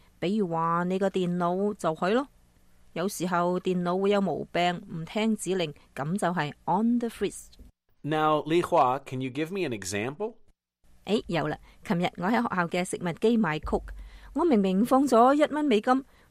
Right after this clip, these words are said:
Speaker 1: 但係個機一啲反應都冇。It must have been on the fritz.
Speaker 2: Oh,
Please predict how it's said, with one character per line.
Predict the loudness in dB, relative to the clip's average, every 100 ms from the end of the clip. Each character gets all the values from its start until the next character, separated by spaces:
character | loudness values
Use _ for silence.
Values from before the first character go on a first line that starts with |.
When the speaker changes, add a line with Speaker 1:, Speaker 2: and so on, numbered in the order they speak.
| -2
Speaker 1:
但 | -2 2
係 | 4 4
個 | 2 2
機 | 2 2
一 | 2 0
啲 | 0
反 | 2 2 4
應 | 2
都 | 2
冇。 | 4 4 2 _ _ _ _
It | -2 2
must | 2 2 2
have | 2 2
been | 0 2 2 0
on | -2 0 0
the | -4
fritz. | -2 -4 -4 -12 -20 _ _ _ _ -8
Speaker 2:
Oh, | -4 -2 0 -2 -4